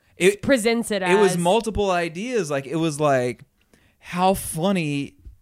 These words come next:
Speaker 1: like, what would it have been like coming up with these state, like, the idea that there was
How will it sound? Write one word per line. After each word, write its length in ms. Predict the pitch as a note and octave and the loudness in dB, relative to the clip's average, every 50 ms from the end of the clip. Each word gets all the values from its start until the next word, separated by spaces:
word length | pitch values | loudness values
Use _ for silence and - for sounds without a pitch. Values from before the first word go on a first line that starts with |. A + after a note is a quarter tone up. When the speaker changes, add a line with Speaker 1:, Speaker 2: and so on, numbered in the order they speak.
| _ _ _ _ _ - | _ _ _ _ _ -4
Speaker 1:
like, 180 | E3 D3 C#3+ C3 B2+ | -2 -2 -2 -2 -6
what 540 | A2 C#3 D3 C#3+ C#3+ D#3 D3 D3+ F#3+ A3+ | -10 -12 -10 -10 -8 -6 0 2 2 4
would 120 | A3 G#3+ G3 | 4 4 4
it 80 | F#3 | 4
have 100 | E3+ D#3+ | 2 0
been 180 | C#3+ D#3 E3 E3+ | -2 -4 -6 -4
like 220 | D#3+ D3 A#2+ - | -4 -6 -8 -8
coming 320 | - - E3 D#3 D3 C3+ B2+ | -8 -8 -8 -6 -6 -8 -6
up 240 | G2 C3+ D#3 - - | -4 -6 -6 -4 -4
with 140 | C#3 C3 | -6 -6
these 180 | - C3 B2+ A#2+ | -6 -8 -8 -8
state, 420 | - - - - D3 D3+ D3 - - | -8 -10 -10 -10 -10 -10 -10 -8 -6
like, 160 | B2+ B2+ B2 | -4 -4 -4
the 140 | - C#3 C#3 | -4 -4 -4
idea 260 | D3 D#3 D#3+ D#3+ E3 | -2 -2 -2 -4 -4
that 160 | D3+ D3 C3+ C#3 | -4 -4 -4 -2
there 120 | D3 D3 | 0 0
was 220 | C#3+ C#3 C3+ - | 0 0 0 -2